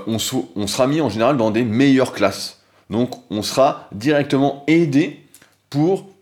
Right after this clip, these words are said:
être formé à être un meilleur soldat. Et, euh, moi, je me souviens qu'à l'école, bah, j'étais plutôt doué, notamment tout ce qui était primaire, collège, et cetera, parce que j'ai toujours eu une assez bonne mémoire,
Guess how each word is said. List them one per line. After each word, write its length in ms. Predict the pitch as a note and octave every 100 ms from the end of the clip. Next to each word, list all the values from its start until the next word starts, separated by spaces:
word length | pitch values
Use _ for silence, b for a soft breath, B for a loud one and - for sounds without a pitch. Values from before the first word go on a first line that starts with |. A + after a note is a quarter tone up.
| _ -
être 200 | D3+ E3
formé 600 | - D3 C#3 C#3 F3 -
à 120 | -
être 320 | B2+ - - B2
un 240 | C3+ -
meilleur 640 | A#2 B2 C#3 C3+ D#3 E3 -
soldat. 640 | - D3 C3+ A2 - B B B B B -
Et, 260 | G2 G2+
euh, 220 | G2 F#2+ F#2 - - -
moi, 180 | B2 B2+
je 40 |
me 80 | G#2+
souviens 240 | - C#3+
qu'à 220 | - -
l'école, 320 | G#2 G#2 D3+ C#3+
bah, 100 | G2+
j'étais 220 | G2+ G2+
plutôt 600 | - D3+ D3+ D3+ D3+ -
doué, 420 | F#2+ F#2+ G#2+ C#3+ C#4 - _ _ _ _ _ -
notamment 380 | G2 G#2 A2 A#2+
tout 120 | -
ce 40 |
qui 60 | -
était 360 | G2 G#2+ G#2+ F2+ B B B _
primaire, 640 | - A#2 A2+ A#2+ B2 B2 B2
collège, 320 | A#2 A2+ A#2+
et 40 | G#2
cetera, 540 | G#2 A2 A2 A3+ B B B -
parce 140 | G2
que 60 | C#3
j'ai 120 | A2
toujours 300 | C3 C3+ D#3+
eu 40 |
une 80 | C#3+
assez 200 | B2 C#3
bonne 160 | C3+ C3
mémoire, 480 | A#2 C3+ G3 -